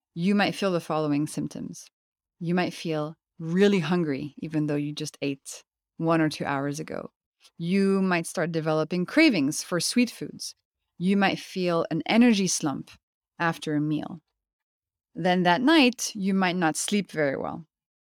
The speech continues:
That's the short-term stuff. Then long-term, too many glucose spikes, and you're totally right, like,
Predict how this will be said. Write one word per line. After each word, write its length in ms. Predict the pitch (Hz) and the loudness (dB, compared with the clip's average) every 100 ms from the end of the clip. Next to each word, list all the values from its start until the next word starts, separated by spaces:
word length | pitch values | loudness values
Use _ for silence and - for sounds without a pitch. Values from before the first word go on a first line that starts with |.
| _ _ _ _ _ _ _ | _ _ _ _ _ _ _
That's 260 | 170 202 220 | 4 4 4
the 100 | 208 | 0
short-term 500 | - 185 165 160 147 | 0 0 -2 -4 -6
stuff. 440 | - - - - - _ _ _ _ | -6 -8 -10 -18 -20 _ _ _ _
Then 420 | 180 196 190 180 | 0 2 2 2
long-term, 800 | 196 269 294 - 170 143 151 180 - _ | 4 6 6 4 -2 -2 -4 -8 -12 _
too 260 | - 302 330 | 0 4 8
many 260 | 294 233 | 8 6
glucose 440 | 180 165 156 147 151 | 2 -2 -4 -6 -8
spikes, 340 | - - - | -10 -12 -10
and 180 | - - | -4 0
you're 140 | 185 190 | 2 2
totally 360 | 262 269 170 | 4 4 2
right, 260 | 151 165 - | 2 0 0
like, 260 | 139 - | -6 -8